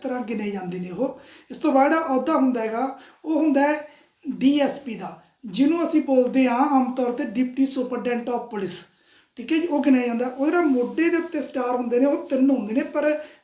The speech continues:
ਰੈੱਡ ਕਲਰ ਦਾ ਜਿਹੜਾ ਰਿਬਨ ਹੁੰਦਾ ਹੈ, ਉਹ ਨਹੀਂ ਲੱਗਿਆ ਹੁੰਦਾ, ਸਿਰਫ ਤਿੰਨ ਸਟਾਰ ਹੀ ਹੁੰਦੇ ਨੇ। ਉਹਨਾਂ ਤੋਂ ਪਛਾਣ ਆਉਂਦੀ ਆ ਸਾਨੂੰ ਕਿਹੜਾ ਇਹਨਾਂ ਦਾ ਜਿਹੜਾ ਆਫਿਸਰ ਰੈਂਕ ਦਾ, ਅਹ, ਮਤਲਬ ਰੈਂਕ ਹੈ, ਉਹ ਡੀ ਐਸ ਪੀ ਦਾ ਹੈ।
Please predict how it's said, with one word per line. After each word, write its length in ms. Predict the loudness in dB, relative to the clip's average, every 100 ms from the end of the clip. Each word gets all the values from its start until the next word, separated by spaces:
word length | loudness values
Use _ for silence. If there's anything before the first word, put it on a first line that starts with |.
| 0
ਰੈੱਡ 240 | 2 2
ਕਲਰ 260 | 0 2 2
ਦਾ 80 | 4
ਜਿਹੜਾ 140 | 4
ਰਿਬਨ 280 | 2 2 2
ਹੁੰਦਾ 240 | 2 0
ਹੈ, 180 | -2 -6 -14 _
ਉਹ 100 | 0
ਨਹੀਂ 180 | 4 6
ਲੱਗਿਆ 280 | 4 -2 -8
ਹੁੰਦਾ, 220 | -8 -6
ਸਿਰਫ 200 | -4 -6
ਤਿੰਨ 260 | -2 0 0
ਸਟਾਰ 420 | 0 -4 -2 0
ਹੀ 200 | 2 0
ਹੁੰਦੇ 240 | -2 -10
ਨੇ। 80 | -14 -16 -20 -20 _
ਉਹਨਾਂ 160 | 0 2
ਤੋਂ 100 | 0
ਪਛਾਣ 360 | 0 2 4
ਆਉਂਦੀ 200 | 2 0
ਆ 60 | -4
ਸਾਨੂੰ 280 | -2 0 0
ਕਿਹੜਾ 280 | 0 0 2
ਇਹਨਾਂ 240 | 4 4
ਦਾ 100 | 4
ਜਿਹੜਾ 280 | 2 2 -2
ਆਫਿਸਰ 340 | -6 -8 -6 -4
ਰੈਂਕ 240 | -4 -6
ਦਾ, 300 | -6 -6 -6 -14 -20 -20 -6
ਅਹ, 280 | 0 2 2
ਮਤਲਬ 340 | -2 -2 0
ਰੈਂਕ 320 | 0 -2 -4
ਹੈ, 280 | -4 -4 -4 -12 _
ਉਹ 400 | -2 2 2 2 -4 2
ਡੀ 180 | 6
ਐਸ 160 | 6 2
ਪੀ 160 | -8 -12
ਦਾ 100 |
ਹੈ। 120 | -14